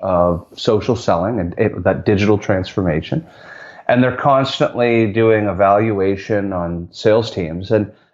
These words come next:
and what that study means, that seventy-four percent, it means, I want you to picture the movie Inception with Leonardo DiCaprio.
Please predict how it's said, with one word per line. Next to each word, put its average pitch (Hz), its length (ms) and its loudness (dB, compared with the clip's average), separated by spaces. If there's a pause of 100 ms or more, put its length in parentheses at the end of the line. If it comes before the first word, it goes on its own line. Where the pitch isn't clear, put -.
and 110 220 2
what 147 200 2
that 143 240 0
study 123 540 0
means, 98 600 -2
that 92 280 0
seventy-four 101 540 0
percent, 87 480 -4
it - 220 -2
means, 117 500 2
I 104 80 2
want 120 220 2
you 185 60 6
to 160 60 0
picture 139 460 0
the 110 80 0
movie 101 520 -6
Inception 85 800 -8 (120)
with 92 160 -10
Leonardo 87 460 -2
DiCaprio. 76 520 -4